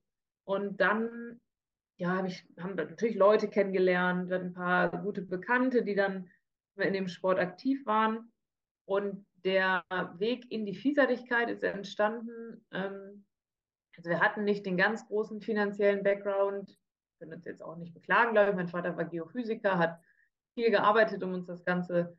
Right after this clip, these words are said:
ja, irgendwie finanzieren zu können, aber ich, wir konnten mir halt keinen Pony kaufen, was schon alles konnte, sondern sie haben mir einen vierjährigen Ponyhengst gekauft, der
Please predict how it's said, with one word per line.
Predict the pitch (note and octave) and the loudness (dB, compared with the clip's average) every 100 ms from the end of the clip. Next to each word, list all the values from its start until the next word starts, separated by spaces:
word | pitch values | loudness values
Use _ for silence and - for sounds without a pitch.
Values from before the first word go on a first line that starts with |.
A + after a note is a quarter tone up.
| _ _ _ _ _ | _ _ _ _ _
ja, | - - | -4 0
irgendwie | G3 F#3+ | 0 -2
finanzieren | F3+ F3+ E3+ F3 B3 B3+ | -2 0 0 2 0 0
zu | B3 | -2
können, | A#3+ A3+ A3+ | 2 2 2
aber | - - F#3+ G3 G3 F#3+ F#3+ F#3 - _ - | -2 0 0 0 0 2 2 0 -10 _ -20
ich, | F3+ _ _ _ | -20 _ _ _
wir | G#3 | 0
konnten | G#3+ A3+ G#3+ | 2 2 2
mir | G3+ | 2
halt | F#3+ F#3 | 2 0
keinen | F#3+ F#3+ F#3 F#3 F3 | -2 -2 -2 -6 -4
Pony | A3 A#3 A#3 | -2 0 0
kaufen, | G#3 F#3+ F#3+ G3 F3+ | 2 2 2 -4 -4
was | F3+ | -4
schon | - F#3 | -2 -2
alles | E3 E3 D#3+ | 0 -2 -4
konnte, | - A#3 C#4+ D#4 D#4+ | 0 0 2 0 0
sondern | C#4+ G3+ G#3 | 0 -2 -4
sie | G3 | -4
haben | F#3+ F#3+ | -6 -2
mir | F#3 | 0
einen | F3 F3+ | 2 0
vierjährigen | - A3+ G#3 G3+ F#3 F3+ | -4 -2 0 0 -4 -4
Ponyhengst | A3+ A3+ F3+ D#3 D#3 - | -2 -2 -4 -6 -10 -14
gekauft, | D#3 - F3+ B3 - | -14 0 4 4 0
der | F3+ | -6